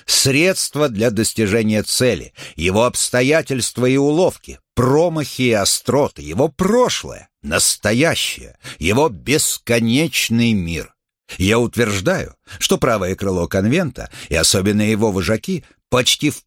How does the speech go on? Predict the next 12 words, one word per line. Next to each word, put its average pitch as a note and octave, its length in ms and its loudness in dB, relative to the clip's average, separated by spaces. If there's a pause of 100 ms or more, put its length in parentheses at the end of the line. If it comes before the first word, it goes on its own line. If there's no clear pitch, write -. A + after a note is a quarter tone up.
(100)
полном E2 420 0
составе F#2 580 -2
сторонники F3+ 580 0
монархии A#2 880 0 (240)
и F2+ 120 0
сообщники A#2 800 0
Дюмурье, A#2 720 0 (520)
что - 160 0
ими B3 160 2
руководят C#3 500 0
агенты A#2 560 -2 (160)
Питта, A2 720 0